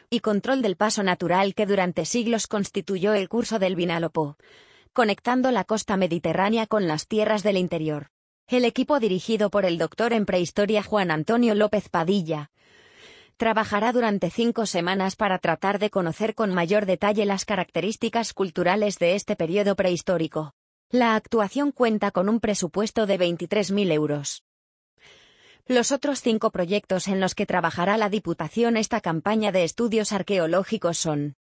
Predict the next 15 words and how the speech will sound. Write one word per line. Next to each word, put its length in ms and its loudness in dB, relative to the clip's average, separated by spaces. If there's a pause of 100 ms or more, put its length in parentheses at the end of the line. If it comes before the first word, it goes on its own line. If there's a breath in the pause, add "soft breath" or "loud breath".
(400)
Illeta 400 0
dels 300 0
Banquets 500 0
del 260 0
Campello, 640 -2 (380)
Época 460 -2
Ibérica, 640 0 (160)
S 460 -2 (360)
cuatro 340 0
guion 300 0
tres 340 -2
situado 520 0
en 100 0
el 160 -2
Campello. 640 -2